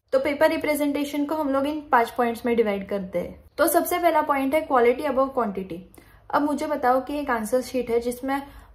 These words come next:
बहुत सारा डेटा लिखा है, पैराग्राफ भर भर के लिखा हुआ है, और दूसरा एक आंसर शीट है जिसमें डेटा अच्छे से कैटेगराइज किया गया है टेबुलर फॉर्म में, फ्लो चार्ट्स के फॉर्म में,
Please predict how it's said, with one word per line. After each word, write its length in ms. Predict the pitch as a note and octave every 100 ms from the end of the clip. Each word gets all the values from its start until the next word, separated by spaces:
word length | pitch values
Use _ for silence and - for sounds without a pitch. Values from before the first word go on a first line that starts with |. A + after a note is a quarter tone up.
| -
बहुत 240 | C4 D#4
सारा 220 | E4+ E4
डेटा 280 | D#4 C#4 C4
लिखा 280 | B3+ A#3+ B3
है, 140 | B3+
पैराग्राफ 420 | B3+ A3+ A3 B3 A#3
भर 220 | A#3+ A#3
भर 160 | A#3+
के 200 | A#3+ B3+
लिखा 260 | A3+ G#3+ A3
हुआ 240 | A3 G#3+
है, 160 | F#3+ A#3+
और 340 | - - C4
दूसरा 400 | C4+ B3 C4 D4+
एक 160 | D#4 D#4
आंसर 280 | D4 C#4 C#4+
शीट 280 | C#4+ C4+ C#4+
है 100 | D4
जिसमें 480 | C4 C4 C4+ C#4 C4+ - - -
डेटा 680 | A3 B3 B3 B3+ C4 C4 - -
अच्छे 280 | A#3 - C4
से 120 | C4+
कैटेगराइज 600 | A#3+ A3 A3+ A#3 B3 A#3+ -
किया 220 | A#3+ A3+ G#3+
गया 220 | A3 G#3+
है 200 | G#3+ A3+
टेबुलर 440 | A3 G#3 G3+ A3
फॉर्म 280 | A3+ A#3 G#3
में, 200 | G#3 A3
फ्लो 220 | B3 B3+
चार्ट्स 320 | B3 C4 B3
के 120 | B3 A#3+
फॉर्म 300 | B3 A3 G3+
में, 260 | G#3 G#3+